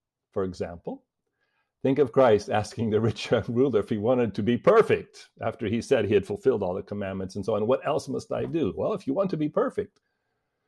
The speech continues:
If so, he had to go and sell his riches and follow. He declines.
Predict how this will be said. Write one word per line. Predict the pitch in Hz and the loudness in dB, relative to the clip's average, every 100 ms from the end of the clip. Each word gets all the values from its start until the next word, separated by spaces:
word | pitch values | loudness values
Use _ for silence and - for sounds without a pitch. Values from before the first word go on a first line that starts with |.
| _ _ - | _ _ -6
If | - | 0
so, | - 120 202 196 | 4 4 4 -2
he | 131 | -4
had | 120 143 147 | 2 4 4
to | 151 | 6
go | 143 147 | 6 6
and | 165 | 4
sell | - 151 147 | 2 4 4
his | 156 | 4
riches | 160 233 135 98 95 - _ _ _ _ | 4 4 2 -2 -4 -18 _ _ _ _
and | 277 | -4
follow. | 269 - 92 - 202 _ _ _ | 2 2 2 -2 -12 _ _ _
He | 339 | -6
declines. | 320 - 87 76 - - | -4 -2 -2 -4 -18 -20